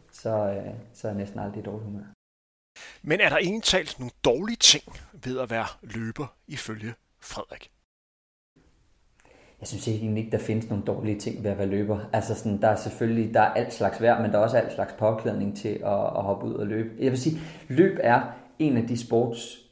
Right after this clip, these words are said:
Speaker 1: øh, former, eller hvad man vil sige, sådan motionsformer, hvor det er så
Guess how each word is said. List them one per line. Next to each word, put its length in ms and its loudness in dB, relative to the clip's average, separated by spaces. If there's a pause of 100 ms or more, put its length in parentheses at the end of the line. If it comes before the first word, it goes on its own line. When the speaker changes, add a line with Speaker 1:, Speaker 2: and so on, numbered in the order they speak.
(220)
Speaker 1:
øh, 760 2 (220)
former, 560 0
eller 140 2
hvad 100 0
man 100 -2
vil 80 -2
sige, 180 -4
sådan 160 -4
motionsformer, 840 0 (560)
hvor 140 2
det 140 -2
er 180 0
så 360 -6